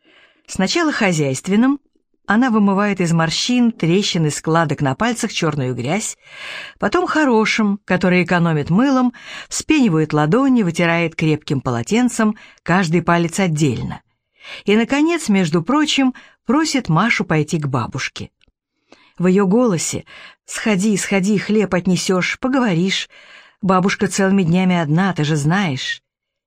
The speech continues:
Еле-еле подрагивает тревога. Маша не знает, но целый день прижимает трубку ухом к плечу,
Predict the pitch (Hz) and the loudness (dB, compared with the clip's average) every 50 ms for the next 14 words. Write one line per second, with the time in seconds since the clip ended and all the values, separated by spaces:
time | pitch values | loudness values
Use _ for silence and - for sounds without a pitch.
0 | _ _ _ _ 180 170 160 185 190 180 156 135 131 123 123 156 226 262 262 240 | _ _ _ _ 0 2 4 4 4 2 2 0 0 -2 0 0 0 0 0 0
1 | 247 240 - 175 147 143 139 135 139 143 143 135 143 143 143 143 139 - - 156 | -2 -2 -2 -2 -2 0 0 0 0 0 0 0 0 0 0 -2 -2 -2 -2 -2
2 | 160 151 139 120 110 - - - - - _ _ _ _ _ _ _ _ _ _ | 0 0 0 -2 -4 -6 -8 -14 -16 -18 _ _ _ _ _ _ _ _ _ _
3 | _ _ _ 233 262 269 254 - 247 240 240 220 208 214 220 240 247 247 202 151 | _ _ _ 0 2 2 2 2 2 2 2 4 2 2 2 2 2 0 -2 -4
4 | 135 - _ _ _ - 196 196 196 190 - - 285 294 269 254 240 220 170 160 | -6 -10 _ _ _ -2 -2 0 0 -2 -2 -2 0 0 2 2 0 0 2 2
5 | 214 226 214 185 - 170 175 160 175 175 180 180 175 170 - 185 185 175 - - | 2 2 2 2 0 0 0 2 2 2 2 0 0 0 0 0 -2 -2 -2 -2
6 | 180 180 170 180 160 - 175 160 - - - 160 156 143 - - 233 247 233 | 0 2 2 2 0 0 0 -2 -2 -2 -2 -2 0 0 0 0 0 0 -2